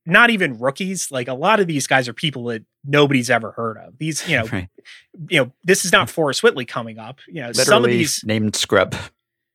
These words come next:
Speaker 1: Yes. Uh,
Speaker 2: <laughs>
Speaker 1: that's, I, I think that's a little, a little too easy, Ben.
Speaker 2: <laughs>
Speaker 1: But
Speaker 2: Yes, it's true.
Speaker 1: so the, the problem is,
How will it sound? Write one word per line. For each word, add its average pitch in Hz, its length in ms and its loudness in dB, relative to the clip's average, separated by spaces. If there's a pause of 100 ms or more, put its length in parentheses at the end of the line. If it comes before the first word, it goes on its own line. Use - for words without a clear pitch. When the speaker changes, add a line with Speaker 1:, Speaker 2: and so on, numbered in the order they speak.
(260)
Speaker 1:
Yes. - 420 0 (240)
Uh, 143 260 -2
Speaker 2:
<laughs> - 80 -14
Speaker 1:
that's, - 460 2 (640)
I, 135 420 -6
I 127 100 2
think 120 180 -4
that's 113 200 -2
a 127 60 -8
little, 107 420 -8 (280)
a 147 60 -8
little 131 200 -4
too 120 280 -2
easy, 104 380 -10
Ben. 127 340 -6 (160)
Speaker 2:
<laughs> - 140 -20
Speaker 1:
But 139 220 0
Speaker 2:
Yes, 123 400 -8
it's 156 200 -4
true. - 320 0 (680)
Speaker 1:
so 190 300 6
the, 190 440 4 (440)
the 185 120 -2
problem 233 420 2
is, 160 360 -4